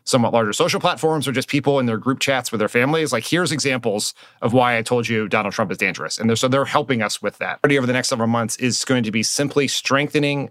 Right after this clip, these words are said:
people's im-, impressions and confidence in Joe Biden himself. Right? Everything right now is flowing from the fact, like, people are upset about the economy, but the twenty-two point gap b-, between Donald Trump and Joe Biden on the economy right now has everything to do with that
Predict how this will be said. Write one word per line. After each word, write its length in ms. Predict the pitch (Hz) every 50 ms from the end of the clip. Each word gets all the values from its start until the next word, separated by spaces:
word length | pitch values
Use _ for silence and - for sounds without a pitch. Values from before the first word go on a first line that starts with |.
| _ -
people's 360 | - 135 127 123 123 120 110
im-, 140 | 110 101 92 -
impressions 800 | 135 127 110 - - 131 127 - 147 139 139 135 123 - - - _ _ _
and 180 | - 117 117 -
confidence 560 | - - 117 117 - 113 110 113 104 - -
in 160 | - 120 113 110
Joe 160 | - 113 104
Biden 280 | 98 101 98 92 92
himself. 480 | - 92 85 - - - - - - - _ _ _ _ _ -
Right? 200 | 120 120 120 - _ -
Everything 480 | 160 180 160 185 202 180 - 175 160 143
right 180 | 139 135 107 113
now 220 | 117 117 117 110
is 140 | 107 - -
flowing 560 | - - - 120 131 135 135 139 135 131 123
from 260 | - - 117 113 110
the 80 | 101 104
fact, 540 | - - - 110 98 90 85 - - - - - -
like, 120 | 135 147
people 160 | - 214 202 214
are 20 |
upset 160 | 190 - 185
about 160 | 147 147 135
the 60 | - 120
economy, 420 | - - 135 143 165 185 196 185
but 140 | 135 135 120
the 60 | 117
twenty-two 440 | - - 151 156 156 147 - 151 143
point 320 | - 139 131 117 - 98
gap 420 | 90 113 113 120 120 107 - - - _
b-, 100 | - 107 -
between 460 | - 123 120 - 127 123 113 110 98 - -
Donald 260 | - 120 117 120 113
Trump 160 | - 135 120
and 80 | 123 113
Joe 120 | 113 117 101
Biden 180 | 113 117 113
on 60 | 107
the 80 | 104 95
economy 320 | 90 - 113 117 127 135
right 120 | 135 139 143
now 140 | 147 135 135
has 160 | 127 113 -
everything 260 | - 139 147 127 143
to 120 | 143 135 117
do 140 | 117 123 117
with 200 | 113 110 _ _
that 280 | - 113 104 104 -